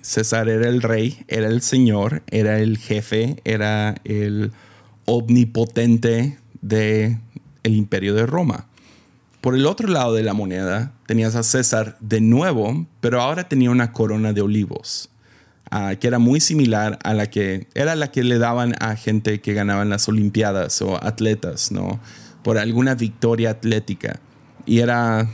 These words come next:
sí, era como de, de olivos. Me imagino que sabes de qué estoy hablando, ¿no? Ah, la famosa que usan en las Olimpiadas y todo eso. Y, ah,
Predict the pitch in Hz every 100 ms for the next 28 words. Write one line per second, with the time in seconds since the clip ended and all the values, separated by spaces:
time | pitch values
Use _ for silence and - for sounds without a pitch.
0 | - - - - - _ _ _ _ _
1 | _ - 160 143 110 113 117 113 110 98
2 | - 110 120 110 76 123 131 147 - 175
3 | 156 127 - 117 113 110 110 104 104 95
4 | 85 76 65 - 95 135 - - - -
5 | - - 101 101 113 113 120 117 104 107
6 | 107 110 110 104 101 107 101 101 104 90
7 | 85 - - - - - - - - -
8 | - _ - _ - - 131 139 131 120
9 | 117 -